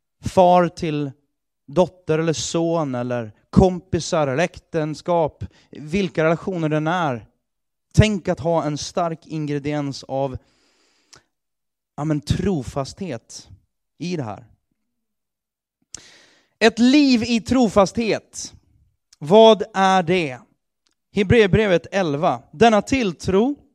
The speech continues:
var det som skilde våra förfäder från andra människor. Det är för att vi har, har tilltro till Gud som vi inser att hans ord har framkallat alla världar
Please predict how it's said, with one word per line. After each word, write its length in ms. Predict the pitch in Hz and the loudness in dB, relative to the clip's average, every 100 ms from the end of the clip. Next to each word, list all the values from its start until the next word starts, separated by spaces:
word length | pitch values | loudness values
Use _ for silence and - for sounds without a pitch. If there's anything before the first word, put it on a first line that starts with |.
| _ _ _ _ _ _ - | _ _ _ _ _ _ -8
var 340 | 131 202 220 | 4 6 6
det 180 | 175 175 | 4 0
som 180 | - 175 | -2 -6
skilde 420 | - 226 165 135 | -6 -4 -2 -2
våra 260 | 160 151 135 | 0 0 -2
förfäder 760 | - - 214 147 123 175 175 | -6 -2 2 2 0 -2 -2
från 160 | 156 156 | -4 -8
andra 280 | 156 143 139 | -8 -6 -4
människor. 540 | 143 131 120 - 127 120 - _ _ | -6 -8 -10 -10 -10 -10 -16 _ _
Det 280 | 143 190 190 | -4 0 0
är 80 | 143 | 0
för 160 | - | -2
att 120 | 165 | -4
vi 180 | 147 147 | -4 -4
har, 200 | 135 131 - | -2 -2 -6
har 180 | - 147 | -6 -6
tilltro 680 | - 226 226 180 - 131 | -4 -4 -4 -8 -8 -10
till 160 | 127 170 | -8 -6
Gud 340 | 151 254 240 | -2 0 -2
som 160 | - 180 | -6 -6
vi 80 | 175 | -6
inser 340 | 185 139 - | -6 -8 -6
att 140 | 135 135 | -6 -6
hans 300 | 131 127 123 | -6 -8 -8
ord 240 | 165 165 | -10 -6
har 60 | 123 | -8
framkallat 800 | - 170 127 110 - 139 123 - - | -6 -6 -6 -8 -6 -6 -6 -10 -4
alla 360 | 185 127 117 | -2 -2 -4
världar 640 | 131 175 117 101 110 113 | -4 -4 -4 -6 -8 -8